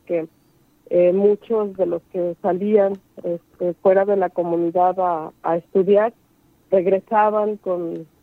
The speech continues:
ideas, este, totalmente, eh, distintas, ¿no?, a las que se necesitan en un espacio como Mezcala. Eh, eh, eh, me refiero, por ejemplo,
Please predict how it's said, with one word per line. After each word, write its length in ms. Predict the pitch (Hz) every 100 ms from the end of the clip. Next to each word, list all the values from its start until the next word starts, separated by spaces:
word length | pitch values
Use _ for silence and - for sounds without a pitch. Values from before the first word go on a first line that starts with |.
| _ 202
ideas, 640 | 190 190 190 196 196 196 - _
este, 360 | 180 - - 175
totalmente, 1200 | 180 - 190 196 208 196 185 202 196 180 165 160 _ _ _ _ _ -
eh, 160 | 190
distintas, 760 | 170 185 _ 226 233 220 185 180 - 180
¿no?, 220 | 190 233
a 140 | - 190
las 200 | 180 175
que 120 | -
se 120 | 175 190
necesitan 720 | 185 190 - 214 208 220 208
en 140 | 196
un 140 | 190 196
espacio 560 | 190 - 185 175 196
como 260 | - 185 175
Mezcala. 600 | 165 156 - 190 190 262 262 262
Eh, 440 | - 180 170 170 -
eh, 260 | 175 165 170 _ _ _ _ -
eh, 140 | 180
me 100 | 185
refiero, 460 | 175 180 214 196 196
por 220 | 196 185
ejemplo, 480 | 185 208 196 185